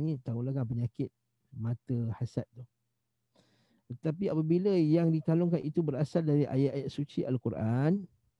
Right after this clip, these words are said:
sebahagian salaf memberikan keringanan terhadap hal ini. Ha, kalau kita buat tangkal, tapi rupanya tangkal tu bukanlah benda tulis main kepek-kepek, tapi tulis ayat Quran. Macam mana hukum dia pula? Jadi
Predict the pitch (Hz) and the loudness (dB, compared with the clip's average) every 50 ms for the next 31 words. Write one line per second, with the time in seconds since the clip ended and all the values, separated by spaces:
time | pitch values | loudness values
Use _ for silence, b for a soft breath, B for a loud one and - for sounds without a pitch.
0 | _ _ _ _ _ _ _ _ _ _ _ - 139 135 127 131 151 151 143 - | _ _ _ _ _ _ _ _ _ _ _ -6 -4 -2 -2 0 0 -2 -2 -2
1 | - 143 151 165 156 143 143 135 131 143 147 151 - 151 135 135 - - 139 139 | -2 -2 0 0 2 2 2 2 4 2 2 2 2 0 -2 0 0 0 2 2
2 | 139 143 156 170 196 208 180 151 135 - 131 123 120 120 120 - - - 113 107 | 2 2 2 0 0 2 2 2 2 2 2 2 2 2 0 -2 -2 -2 -2 0
3 | 98 71 104 101 - - - _ _ _ - 110 113 107 107 101 95 117 - - | 0 0 -2 -2 -4 -6 -10 _ _ _ -2 0 0 0 -2 -4 -6 -6 -8 -8
4 | - - 117 123 117 - 127 - 147 135 123 120 139 156 151 - _ - _ - | -4 -2 0 0 0 -2 -2 -2 -2 0 2 0 0 0 0 -4 _ -10 _ -2
5 | 127 127 131 127 - - 131 135 160 202 214 - _ _ _ _ _ _ _ _ | 0 0 -2 -2 -2 -2 0 0 0 -4 -6 -8 _ _ _ _ _ _ _ _
6 | _ - 135 131 - 156 147 143 156 170 160 147 - 147 143 147 151 - 160 156 | _ -4 -2 0 2 2 2 2 2 0 0 2 2 2 2 2 0 0 0 0
7 | 156 160 180 170 160 151 - 131 123 120 110 98 120 120 - - - 139 123 120 | 0 0 -2 -2 -2 -4 -4 -2 0 0 0 -2 -4 -10 -14 -14 -6 -4 -2 0
8 | 123 123 120 117 - 123 127 120 123 117 - - 123 98 117 151 165 - 190 - | 2 0 0 0 2 2 2 2 2 0 0 -2 -6 -4 -4 -4 -2 0 -2 -2
9 | - - 139 135 - 151 - 143 139 135 151 - - 139 123 - - _ - - | 0 -2 -4 -2 -2 -2 0 2 2 2 2 2 0 -2 -2 -2 -4 _ -8 -8
10 | - 151 139 135 - - _ _ _ _ - - - 165 156 131 117 _ 123 113 | -6 -6 -8 -10 -10 -14 _ _ _ _ -12 -8 -4 -2 -2 -2 -2 _ -6 -6
11 | 107 107 101 101 101 - - _ _ _ _ _ _ _ _ _ _ _ _ _ | -4 -6 -6 -8 -10 -12 -14 _ _ _ _ _ _ _ _ _ _ _ _ _
12 | _ _ _ _ _ _ _ _ _ _ _ _ _ _ _ - 123 | _ _ _ _ _ _ _ _ _ _ _ _ _ _ _ -4 -2